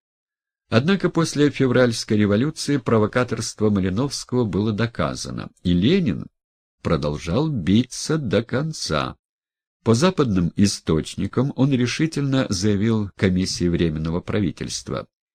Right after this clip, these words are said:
«Я не верю в провокаторство Малиновского,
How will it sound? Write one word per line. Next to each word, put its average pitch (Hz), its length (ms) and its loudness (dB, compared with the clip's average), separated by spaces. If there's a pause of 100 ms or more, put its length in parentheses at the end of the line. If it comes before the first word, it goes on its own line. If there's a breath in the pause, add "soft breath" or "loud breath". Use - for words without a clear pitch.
(300)
«Я 82 240 2
не 92 160 2
верю 113 320 2
в - 60 -10
провокаторство 82 840 -2
Малиновского, 87 840 -4